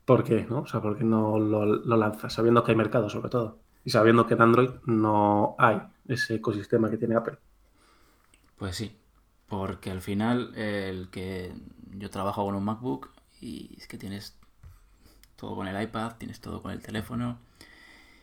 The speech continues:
Speaker 2: Y sí, luego coges un teléfono Android y dices, "Joder, es que hay, son, hay cosas que me encantan más que en I O S",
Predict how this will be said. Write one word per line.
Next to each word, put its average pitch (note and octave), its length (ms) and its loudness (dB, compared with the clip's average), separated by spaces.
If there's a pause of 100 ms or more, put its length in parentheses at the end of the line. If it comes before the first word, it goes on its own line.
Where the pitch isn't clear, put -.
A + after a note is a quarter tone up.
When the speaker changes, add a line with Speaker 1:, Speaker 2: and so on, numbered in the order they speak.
(600)
Speaker 2:
Y C3+ 120 -4
sí, D#3+ 260 -2
luego C#3 220 -2
coges C3 240 -4
un C3 80 -2
teléfono C3 320 -2
Android D3+ 380 -2
y - 60 -10
dices, A2+ 200 -10
"Joder, B2 220 -4
es G#2+ 60 -6
que A#2+ 80 0
hay, A#2 40 2
son, A#2+ 300 -2
hay C#3 140 -2
cosas C#3 340 -4
que A2 80 -6
me G2+ 80 -2
encantan A2+ 500 -4
más A#2 240 -6 (1000)
que G#2 120 -10
en G#2 80 -2
I B2+ 220 -2
O C#3+ 60 -8
S", F3+ 260 -14